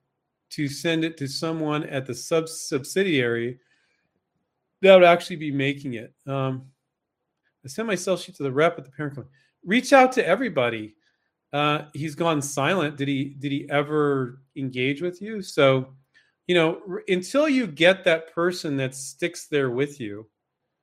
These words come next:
just reach out to everybody in the company, parent company,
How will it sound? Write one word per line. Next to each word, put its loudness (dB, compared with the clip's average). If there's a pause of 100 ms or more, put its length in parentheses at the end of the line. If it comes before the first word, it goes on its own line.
(520)
just -8
reach -4
out 2
to 0
everybody -2
in -12
the -14
company, -12
parent 0
company, -4